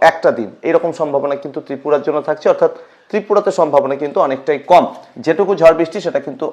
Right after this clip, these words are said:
আসামেই বেশি লক্ষ্য করা যাবে, বাংলাদেশের সিলেট ডিভিশনে কিছু জায়গাতে লক্ষ্য করা যাবে। প্রিয় দর্শক, আঠেরোই মার্চ হতে হতে একটি শক্তিশালী পশ্চিমী ঝঞ্ঝা জম্মু কাশ্মীর লাদাখ হয়ে ধীরে ধীরে পূর্বের দিকে সরতে থাকবে।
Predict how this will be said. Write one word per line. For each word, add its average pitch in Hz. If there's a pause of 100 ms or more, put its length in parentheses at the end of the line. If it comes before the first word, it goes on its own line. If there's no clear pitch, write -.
আসামেই 180
বেশি 139
লক্ষ্য 160
করা 160
যাবে, 180
বাংলাদেশের 127
সিলেট 147
ডিভিশনে 147
কিছু 135
জায়গাতে 135 (540)
লক্ষ্য 135
করা 110
যাবে। - (440)
প্রিয় 170
দর্শক, 175 (220)
আঠেরোই 190
মার্চ 175
হতে 180
হতে 180
একটি 165
শক্তিশালী 156
পশ্চিমী 156
ঝঞ্ঝা 156
জম্মু 135
কাশ্মীর 147
লাদাখ 139
হয়ে 151
ধীরে 131
ধীরে 139
পূর্বের 139
দিকে 147
সরতে 151
থাকবে। 147